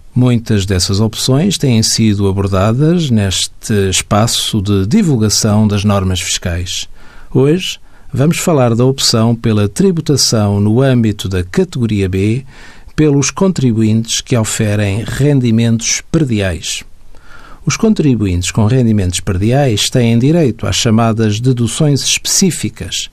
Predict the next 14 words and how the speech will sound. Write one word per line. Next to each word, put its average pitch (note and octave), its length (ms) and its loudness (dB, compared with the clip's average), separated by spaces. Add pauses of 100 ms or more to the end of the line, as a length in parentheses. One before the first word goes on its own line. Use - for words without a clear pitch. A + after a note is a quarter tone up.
(260)
da A#2+ 180 0
categoria G#2+ 520 0
F, - 440 -6 (460)
como F2+ 180 0
sejam A2+ 560 2 (460)
obras A2 680 2
de G#2+ 100 -4
conservação G#2 1160 0 (520)
e A2+ 120 2
manutenção G#2+ 880 2
dos G2 200 -2
imóveis, C3+ 720 0 (420)
o G2 180 -2
imi C3 560 2